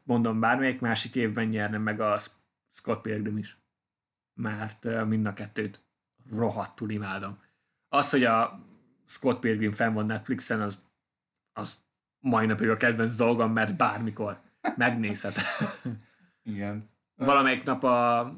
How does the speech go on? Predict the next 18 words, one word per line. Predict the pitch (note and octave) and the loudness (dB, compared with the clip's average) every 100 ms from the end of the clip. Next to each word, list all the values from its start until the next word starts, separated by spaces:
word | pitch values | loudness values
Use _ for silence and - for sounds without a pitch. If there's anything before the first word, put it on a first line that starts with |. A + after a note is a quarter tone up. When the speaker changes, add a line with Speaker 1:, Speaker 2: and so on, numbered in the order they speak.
| - D#3+ | -18 -14
Speaker 1:
volt | D3 A2+ G#2+ | 0 2 2
egy | G#2+ G#2 - _ _ | 0 -6 -18 _ _
ilyen | B2 A#2 A2+ A#2 A2+ - | -4 0 0 -2 -10 -2
table | A#2 A2 A2 G#2 | 2 2 2 0
read, | G#2+ G#2+ - _ _ _ _ _ | 0 -2 -6 _ _ _ _ _
ilyen | G#2+ G#2+ | -2 0
zoomos | G#2+ A2 G#2 G#2+ - - _ _ _ _ | 0 0 -2 -4 -8 -12 _ _ _ _
Speaker 2:
Ja, | G2 | -4
Speaker 1:
table | G2 A2 G#2+ | 0 2 2
Speaker 2:
az, | G#2+ | 2
Speaker 1:
read. | G#2+ G#2+ G#2+ | 2 2 2
Speaker 2:
az | G2 | -2
jó | F#2+ F#2 | -8 -8
volt. | F#2 F#2 G2 - | -8 -10 -10 -10
Azt | F#2 - | -8 -4
megnéztem | G2 F#2 F2 - F#2 | -4 -6 -10 -12 -12
én | F2+ | -12
is. | F#2 | -14